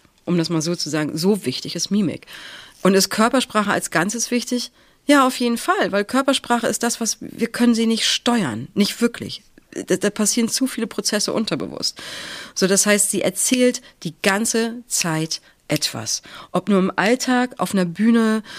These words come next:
in einem Musikvideo, ganz egal, ne? Sie erzählt die ganze Zeit. So, deswegen sage ich meinen Musikern auch immer, also den Studenten vor allen Dingen, Ey,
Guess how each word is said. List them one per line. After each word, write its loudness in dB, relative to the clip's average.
in 2
einem 4
Musikvideo, 0
ganz 0
egal, 0
ne? 2
Sie 0
erzählt 0
die -6
ganze -2
Zeit. -6
So, 4
deswegen 2
sage 4
ich -4
meinen 2
Musikern 0
auch -6
immer, 0
also -4
den -2
Studenten -2
vor -6
allen 0
Dingen, -16
Ey, 4